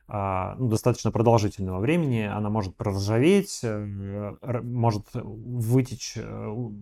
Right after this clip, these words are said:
произойти утечка радиоактивного материала, но это как бы не краткосрочная перспектива. Сама по себе ракета там под водой не взорвется. А другое дело, что вообще сама по себе утеря ядерного боеприпаса — это чрезвычайная ситуация, и нужно следить за тем, чтобы этот ядерный боеприпас сейчас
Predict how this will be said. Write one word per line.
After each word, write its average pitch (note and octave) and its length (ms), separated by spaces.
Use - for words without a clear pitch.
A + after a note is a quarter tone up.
произойти C3 340
утечка B2 600
радиоактивного A2+ 640
материала, C3+ 800
но C3 160
это C#3 140
как G2+ 140
бы G2+ 100
не A#2+ 200
краткосрочная A2+ 640
перспектива. - 640
Сама B2 240
по B2 100
себе B2 500
ракета A2+ 500
там G2 360
под G2 140
водой A2+ 360
не A2 200
взорвется. G#2+ 760
А G#2 280
другое B2 320
дело, A#2+ 360
что G#2 380
вообще G2+ 240
сама A#2+ 240
по G#2+ 100
себе G#2+ 280
утеря G2+ 560
ядерного G2+ 420
боеприпаса — G2+ 760
это G#2 560
чрезвычайная G#2 560
ситуация, B2 600
и G#2 40
нужно A2 220
следить A#2+ 380
за A#2 100
тем, A#2+ 200
чтобы G#2+ 320
этот - 160
ядерный G2+ 320
боеприпас G2+ 540
сейчас - 400